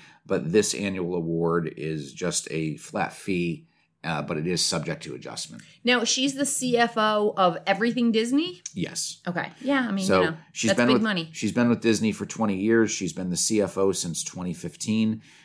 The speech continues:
Speaker 1: She oversees investor relations, corporate strategy, and the s-, company's social responsibility efforts.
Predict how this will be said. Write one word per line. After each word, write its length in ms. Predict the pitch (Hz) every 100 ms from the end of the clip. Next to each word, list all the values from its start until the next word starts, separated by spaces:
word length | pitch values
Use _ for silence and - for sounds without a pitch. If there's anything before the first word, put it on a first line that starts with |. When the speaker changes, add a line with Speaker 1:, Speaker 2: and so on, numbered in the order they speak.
| -
Speaker 1:
She 260 | - 95
oversees 540 | 95 104 101 - 101 85
investor 420 | 85 101 - 104
relations, 480 | 95 92 90 92 87
corporate 380 | - 107 95
strategy, 640 | - - 87 87 82 85 85
and 200 | 80 82
the 40 |
s-, 260 | 82 - -
company's 640 | - 120 110 104 90 -
social 460 | - 98 92 98 85
responsibility 880 | 85 - 87 82 78 82 80 - -
efforts. 540 | - - - - -